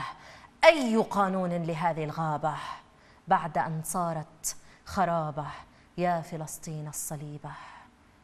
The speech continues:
يا فلسطين الحبيبة، قاتل الله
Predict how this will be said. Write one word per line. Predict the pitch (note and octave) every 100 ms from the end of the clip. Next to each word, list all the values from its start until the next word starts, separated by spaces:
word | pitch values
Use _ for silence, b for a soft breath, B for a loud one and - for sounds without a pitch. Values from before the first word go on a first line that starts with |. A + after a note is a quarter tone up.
| _
يا | F3 D#3
فلسطين | - D3+ - - D3+ D3
الحبيبة، | C#3+ - D3+ D#3+ D3 C3+ C3 -
قاتل | F#3 E3+ E3 D#3+
الله | D#3 D#3 D#3